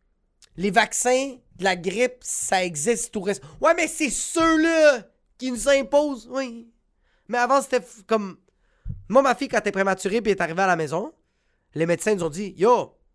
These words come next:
moi, je vous oblige pas de, de prendre le vaccin contre la grippe, là. Mais juste vous le dire, les poumons de votre fille, c'est comme des poumons de quelqu'un qui a travaillé toute sa vie à Thetford Mines.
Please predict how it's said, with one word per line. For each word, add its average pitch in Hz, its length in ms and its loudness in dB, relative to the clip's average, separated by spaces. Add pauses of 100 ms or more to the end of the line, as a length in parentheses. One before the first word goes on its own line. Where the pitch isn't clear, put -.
(200)
moi, 233 200 -2
je 226 60 -8
vous 196 160 -8
oblige 170 280 -12
pas 233 160 -2
de, 165 380 -6 (960)
de 143 120 -12
prendre 185 260 -2
le 165 80 -2
vaccin 156 340 -6
contre - 200 -12
la 135 80 -10
grippe, 175 280 -8
là. 285 160 -10 (1120)
Mais 165 120 -6
juste 196 180 -6
vous 185 100 -4
le 170 60 -8
dire, 220 280 2 (680)
les 185 180 -2
poumons 240 640 2
de 220 60 -2
votre 196 260 0
fille, 254 220 -4
c'est 190 180 -4
comme 220 240 0
des 185 140 0 (640)
poumons 247 380 6
de 226 80 -4
quelqu'un 233 360 0
qui 226 100 0
a 202 40 0
travaillé 208 400 0
toute 247 180 0
sa 208 180 2
vie 240 140 2
à 233 100 2
Thetford 233 500 0
Mines. 214 600 0